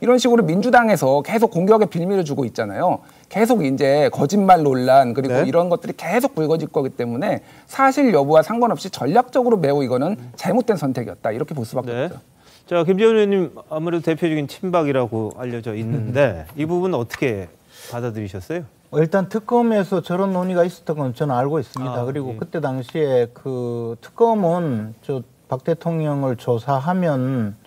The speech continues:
Speaker 3: 어, 구속하기보다는 불구속하겠다고 내부적으로 검토했다는 이야기는 그 당시에 이미 좀 들었습니다.
Speaker 2: 아.
Speaker 3: 그런데 이제,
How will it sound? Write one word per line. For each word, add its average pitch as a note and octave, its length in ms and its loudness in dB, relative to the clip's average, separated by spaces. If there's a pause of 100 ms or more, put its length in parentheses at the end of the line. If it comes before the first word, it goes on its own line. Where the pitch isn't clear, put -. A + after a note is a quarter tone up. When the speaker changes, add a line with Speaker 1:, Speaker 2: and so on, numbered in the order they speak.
(420)
Speaker 3:
어, A#2 220 -2
구속하기보다는 C#3 1300 -2
불구속하겠다고 C#3 1500 0
내부적으로 C#3 540 0
검토했다는 C#3+ 640 -2
이야기는 A#2+ 440 -2 (360)
그 - 120 -4
당시에 C3 340 0
이미 D#3 160 -2
좀 A#2+ 220 -4
들었습니다. A#2+ 560 -2
Speaker 2:
아. A2 280 -12
Speaker 3:
그런데 D#3 280 -4
이제, C#3 400 0